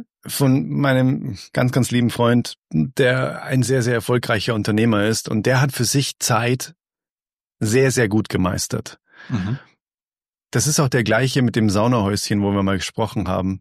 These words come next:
Speaker 1: ne? Haben wir, glaub ich, auch schon mal ein paar Episoden vorher mal erwähnt. Und er hat sich jetzt so eine Waldvilla gekauft.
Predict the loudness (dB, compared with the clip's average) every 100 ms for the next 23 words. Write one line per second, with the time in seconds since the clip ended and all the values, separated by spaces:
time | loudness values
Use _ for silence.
0 | _ -4 -2 -2 -2 0 -2 -4 -4 -2
1 | -2 -4 -2 0 0 0 0 0 0 -6
2 | -14 -14 -10 -4 -2 2 2 4 2 2
3 | 0 0 -2 -10 -18 _ _ _ _ _
4 | -6 -2 0 0 2 2 2 0 -8 -20
5 | -16 -14 -14 -8 -2 2 2 0 -4 -10
6 | _ _ _ _ _ _ _ _ _ _
7 | -4 -2 0 0 0 2 2 2 0 -4
8 | -12 _ _ _ -8 -2 0 0 -2 -10
9 | -20 _ _ 0 2 2 0 -2 0 0
10 | 0 -4 -10